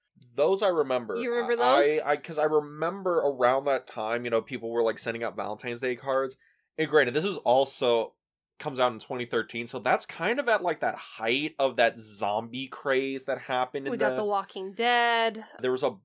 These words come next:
Speaker 1: bunch of new, like, video games coming out around that time. I
Speaker 2: Mm.
Speaker 1: think the Left four Dead or Left four Dead Two was out around that
Speaker 2: Mm-hmm.
Speaker 1: time. Dead Rising was already a big thing.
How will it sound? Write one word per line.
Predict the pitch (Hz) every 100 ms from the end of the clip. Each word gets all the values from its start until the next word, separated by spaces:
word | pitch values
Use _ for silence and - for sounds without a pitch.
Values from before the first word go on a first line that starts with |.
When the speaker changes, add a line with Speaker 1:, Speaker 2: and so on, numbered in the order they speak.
| _
Speaker 1:
bunch | 101 120 139 -
of | 156 120
new, | 120 117 123 123 123 120
like, | 113 104 110
video | 104 117 127
games | 123 127 120
coming | 135 127
out | 123
around | 127 123
that | 123
time. | - 131 117
I | 113
Speaker 2:
Mm. | -
Speaker 1:
think | 131 131
the | 135 131 123 120 117
Left | 120 127 -
four | 147
Dead | 101 - 113 120
or | 120
Left | 113
four | 123
Dead | 123 117 104
Two | - - 120
was | 127 131 127
out | 127 131
around | 131 127
that | 131 127
Speaker 2:
Mm-hmm. | 104 139
Speaker 1:
time. | 127 127 127 120
Dead | 101
Rising | 98 101 110 120 127
was | 127 123
already | 123 127
a | 127
big | 110 123 -
thing. | - 127 123 123 123